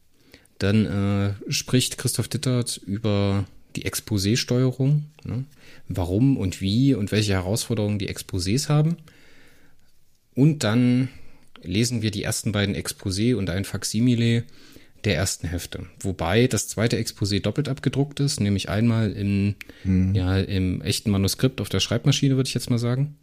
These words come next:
Speaker 1: <laughs> Manuskript in Anführungszeichen, ne, ist ja nicht mit Hand geschrieben,
Speaker 2: <laughs>
Speaker 1: klar. Und, äh, einer Reinschrift, damit's einfach wahrscheinlich besser lesbar ist. Ich hab da jetzt keinen wesentlichen Unterschied erkannt.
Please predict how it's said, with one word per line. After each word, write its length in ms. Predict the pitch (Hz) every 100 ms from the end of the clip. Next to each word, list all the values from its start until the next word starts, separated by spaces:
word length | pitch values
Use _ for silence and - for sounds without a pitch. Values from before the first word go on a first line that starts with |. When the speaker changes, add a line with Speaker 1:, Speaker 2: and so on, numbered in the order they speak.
| -
Speaker 1:
<laughs> 460 | - - - _
Manuskript 520 | - 95 95 - - -
in 80 | 90
Anführungszeichen, 680 | 107 117 107 - 104 101
ne, 60 | 98
ist 140 | 101
ja 60 | 101
nicht 160 | 98 -
mit 100 | -
Hand 160 | 104
geschrieben, 340 | - 92 104 -
Speaker 2:
<laughs> 20 |
Speaker 1:
klar. 260 | 107 107 - - - - - - - - -
Und, 360 | 117 131 131 -
äh, 260 | 110 113
einer 420 | - 104 104 101 92
Reinschrift, 600 | 92 123 - 123 120 -
damit's 240 | 101 101 -
einfach 360 | 101 104 -
wahrscheinlich 440 | 98 - 101 - -
besser 200 | 101 92
lesbar 380 | 92 92 - 92
ist. 160 | -
Ich 80 | -
hab 100 | 107
da 80 | 107
jetzt 160 | 95 -
keinen 260 | 101 104
wesentlichen 440 | 101 98 92 98 95
Unterschied 540 | 101 101 - - -
erkannt. 440 | 82 - 90 85